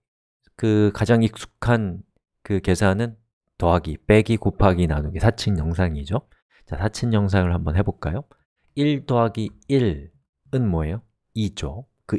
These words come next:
이를 여러분이 출력하고 싶을 때는 이 이라고 하는 값을 이렇게 프린트라고 하는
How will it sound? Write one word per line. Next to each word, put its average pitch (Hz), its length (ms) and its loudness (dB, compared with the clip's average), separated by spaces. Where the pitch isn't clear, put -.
이를 117 440 4
여러분이 92 460 0
출력하고 110 540 -4
싶을 - 300 -6
때는 90 400 -6
이 90 260 -8
이라고 110 520 4
하는 95 220 0
값을 104 420 -4
이렇게 98 440 -8
프린트라고 131 1080 0
하는 98 400 -2